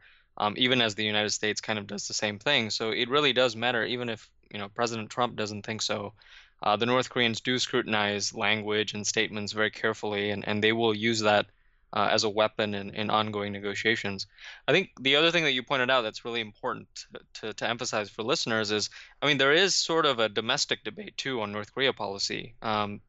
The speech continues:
there were folks at the very beginning when this happened that already expressed skepticism about, you know, any kind of potential for engagement happening, and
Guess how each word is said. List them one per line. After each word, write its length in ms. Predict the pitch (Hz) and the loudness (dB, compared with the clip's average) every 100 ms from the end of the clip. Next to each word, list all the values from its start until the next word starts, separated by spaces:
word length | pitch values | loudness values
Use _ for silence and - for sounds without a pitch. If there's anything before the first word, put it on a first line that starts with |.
| - | -2
there 120 | 117 | 2
were 120 | 117 | 2
folks 280 | 110 131 - | 4 2 2
at 140 | 117 | 0
the 60 | 104 | 2
very 180 | 120 123 | 4 4
beginning 400 | 110 120 135 120 | 2 2 2 0
when 100 | 107 | -4
this 140 | 107 | -6
happened 540 | - 117 - 110 101 101 _ _ _ _ | 0 -2 0 -8 -8 -16 _ _ _ _
that 140 | 120 | 2
already 440 | 117 117 123 147 127 | 2 2 0 2 2
expressed 400 | - - 113 - | 0 -8 -6 -6
skepticism 640 | 110 - 107 107 101 104 | -8 -8 -10 -8 -8 -10
about, 420 | 101 104 101 101 - | -8 -4 -2 -4 -6
you 100 | 110 | -6
know, 100 | 101 | 0
any 420 | 117 123 120 113 | 2 4 2 0
kind 300 | - 110 104 | -2 -2 -2
of 140 | 101 | -4
potential 440 | - 113 110 - 107 | -6 -4 -4 -2 -6
for 400 | - 104 101 - | -2 2 2 2
engagement 500 | 107 104 104 - 101 | 2 2 2 0 -2
happening, 520 | 101 104 107 104 104 | -2 0 0 0 -2
and 140 | 101 | -6